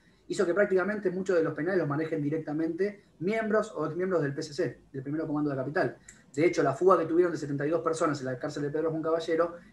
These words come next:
está principalmente marcada por esto. Y cuando hablo del subsistema, no me refiero únicamente a, por ejemplo, el si-, el Servicio Penitenciario Federal. También los servicios penitenciarios de las provincias,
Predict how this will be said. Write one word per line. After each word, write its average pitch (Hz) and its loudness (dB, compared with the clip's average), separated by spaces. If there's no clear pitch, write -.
está 156 0
principalmente 165 2
marcada 143 2
por 131 -2
esto. 127 -8
Y 143 -6
cuando 170 2
hablo 285 6
del 170 4
subsistema, 151 -2
no 202 -4
me 233 0
refiero 220 0
únicamente 156 0
a, 196 -2
por 147 0
ejemplo, 202 2
el 139 -4
si-, 156 -6
el 139 2
Servicio 160 0
Penitenciario 143 2
Federal. 123 -2
También 208 -2
los 247 4
servicios 190 0
penitenciarios 151 0
de 147 4
las 139 -4
provincias, 185 -2